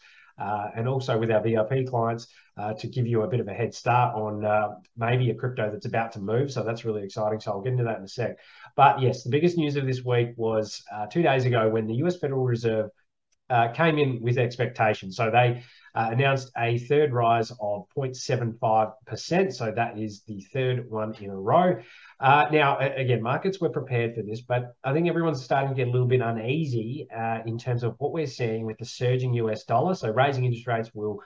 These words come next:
uh, push the dollar higher, which is what we're seeing. But we are seeing, because of that dollar, it is starting to really impact emerging markets, and their economies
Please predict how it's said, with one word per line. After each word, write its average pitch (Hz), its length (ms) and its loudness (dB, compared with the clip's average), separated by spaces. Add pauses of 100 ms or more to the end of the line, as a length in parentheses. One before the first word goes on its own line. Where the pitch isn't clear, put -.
(300)
uh, 101 160 -8 (160)
push 147 240 -4
the 131 80 -2
dollar 117 300 2
higher, 156 340 2
which 120 160 -2
is 104 100 -6
what 120 160 -2
we're - 60 -10
seeing. 170 480 0
But 165 180 -2
we 175 140 2
are 170 240 2
seeing, 135 300 -4
because 175 240 -2
of 165 100 2
that 139 180 2
dollar, 127 340 2
it 120 120 -2
is 120 160 0
starting 139 380 0
to 127 120 -4
really 117 380 -2
impact 123 480 -4
emerging 113 380 -2
markets, 110 440 -6
and 110 80 -4
their 104 140 -2
economies 135 560 0